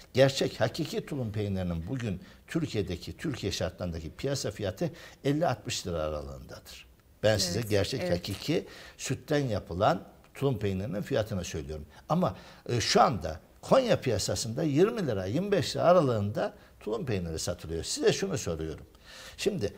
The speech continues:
Speaker 1: bir litre süt üç lira, üç buçuk lira olduğu, öbür taraftan bir başka,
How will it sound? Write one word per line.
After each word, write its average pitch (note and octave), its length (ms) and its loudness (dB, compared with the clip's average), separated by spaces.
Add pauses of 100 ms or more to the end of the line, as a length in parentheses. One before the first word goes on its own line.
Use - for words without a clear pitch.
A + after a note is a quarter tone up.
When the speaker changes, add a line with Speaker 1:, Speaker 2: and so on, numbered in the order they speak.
(160)
Speaker 1:
bir G3 160 4
litre A#2+ 300 -2
süt - 340 -4 (840)
üç - 260 4
lira, A2+ 140 0
üç - 280 -2
buçuk - 300 -6
lira A#2+ 120 6
olduğu, F2+ 640 2 (560)
öbür A#2+ 280 4
taraftan A2+ 480 2
bir C3 200 0
başka, B2 420 4